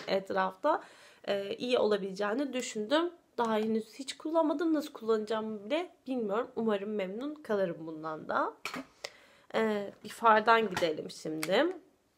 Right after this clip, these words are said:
Yine bu Flormer'in bir indirimden,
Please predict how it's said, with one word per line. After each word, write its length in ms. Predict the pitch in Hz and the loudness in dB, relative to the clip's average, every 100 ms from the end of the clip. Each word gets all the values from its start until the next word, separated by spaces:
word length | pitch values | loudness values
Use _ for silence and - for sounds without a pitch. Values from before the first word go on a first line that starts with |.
| _ _ _ _ _ - | _ _ _ _ _ -4
Yine 240 | 277 262 | 0 0
bu 100 | 330 | -2
Flormer'in 720 | - 277 285 247 247 247 277 | -2 4 8 10 10 6 4
bir 120 | 277 | -4
indirimden, 920 | - 220 202 202 208 202 - 220 226 | -4 -2 0 0 0 -4 0 2 2